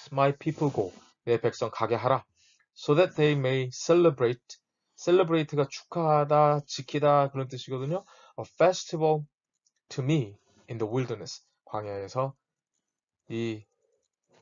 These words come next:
잔치, 절기를, 어, 지키도록 하라. 이런 명령을 했습니다. 이 절기는 바로 여호와 앞에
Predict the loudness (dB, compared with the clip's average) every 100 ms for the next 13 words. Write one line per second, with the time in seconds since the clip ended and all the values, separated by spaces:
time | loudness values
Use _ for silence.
0 | _ -8 -8 -6 -8 -8 0 4 4 4
1 | 2 0 _ _ _ _ -14 -12 -12 -12
2 | -8 -4 -6 -6 -4 -4 -4 _ _ 0
3 | 4 4 4 -4 -6 -10 -8 -10 -14 -18
4 | -18 -18 -4 -4 2 2 2 0 -2 2
5 | 2 0 -14 -20 -20 -20 _ _ -2 0
6 | 2 0 0 -2 _ _ _ -12 -12 -12
7 | -14 -14